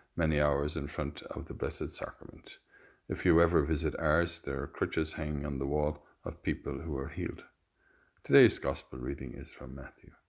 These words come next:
A Canaanite woman from that region started shouting, "Sir, Son of David, take pity on me.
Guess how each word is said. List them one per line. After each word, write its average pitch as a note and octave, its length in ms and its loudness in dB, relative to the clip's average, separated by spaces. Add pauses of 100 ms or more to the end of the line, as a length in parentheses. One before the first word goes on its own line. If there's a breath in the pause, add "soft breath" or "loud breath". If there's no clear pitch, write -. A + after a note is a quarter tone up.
(640 soft breath)
A - 40 -8
Canaanite E2 720 4
woman D#2+ 360 2
from - 200 -4
that C2+ 160 0
region D2+ 460 0
started D2 420 -4
shouting, D2 460 2 (460 soft breath)
"Sir, - 400 4 (180)
Son G#2+ 220 2
of F#2+ 140 4
David, D2+ 600 4
take - 260 -6
pity D#2+ 280 -4
on B1+ 120 -6
me. C2+ 260 -12